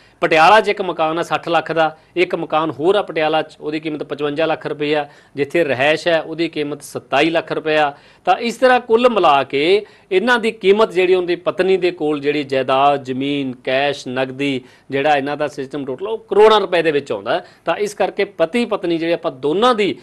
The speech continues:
ਜਾਇਦਾਦ, ਕੈਸ਼, ਨਗਦੀ, ਨਾ ਜਿਹੜੇ ਉਹ ਸੋਨਾ ਜੋ ਵੀ ਸਾਰਾ ਮਿਲਾਈਏ ਤਾਂ ਉਹਦੀ ਕੀਮਤ ਵੀ ਜਿਹੜੀ ਆ ਕਰੋੜਾਂ ਰੁਪਏ ਦੇ ਵਿੱਚ ਆਉਂਦੀ ਹੈ। ਇਸ ਕਰਕੇ ਜਿਹਨੂੰ ਤੁਸੀਂ ਫਕੀਰ ਦਾ ਕਹਿ ਰਹੇ ਸੀਗੇ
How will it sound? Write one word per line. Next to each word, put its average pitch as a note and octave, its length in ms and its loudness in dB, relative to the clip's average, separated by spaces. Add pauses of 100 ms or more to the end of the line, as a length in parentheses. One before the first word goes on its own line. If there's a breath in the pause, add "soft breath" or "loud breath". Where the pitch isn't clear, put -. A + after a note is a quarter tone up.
(220 loud breath)
ਜਾਇਦਾਦ, C#3+ 680 2
ਕੈਸ਼, D3+ 480 0
ਨਗਦੀ, C#3 560 -2 (280 soft breath)
ਨਾ C#3+ 100 -2
ਜਿਹੜੇ D3+ 400 2
ਉਹ C3+ 420 -4
ਸੋਨਾ D3+ 380 -2
ਜੋ G3+ 200 2
ਵੀ B3+ 80 -8
ਸਾਰਾ E3+ 240 0
ਮਿਲਾਈਏ D3 360 0
ਤਾਂ G#3 140 -4
ਉਹਦੀ G3 200 2
ਕੀਮਤ D#3 300 -8
ਵੀ D3+ 100 -8
ਜਿਹੜੀ D3+ 200 -4
ਆ G#3 40 -4
ਕਰੋੜਾਂ G3 420 4
ਰੁਪਏ A#2 180 -4
ਦੇ - 80 -14
ਵਿੱਚ F#2 200 -14
ਆਉਂਦੀ F2 240 -18
ਹੈ। - 60 -18 (160 loud breath)
ਇਸ G3 100 4
ਕਰਕੇ G#3 240 2
ਜਿਹਨੂੰ A3 140 0
ਤੁਸੀਂ G3+ 220 2
ਫਕੀਰ E3+ 520 0
ਦਾ E3 240 0
ਕਹਿ C#3+ 220 0
ਰਹੇ A#2+ 80 -4
ਸੀਗੇ E3 340 -10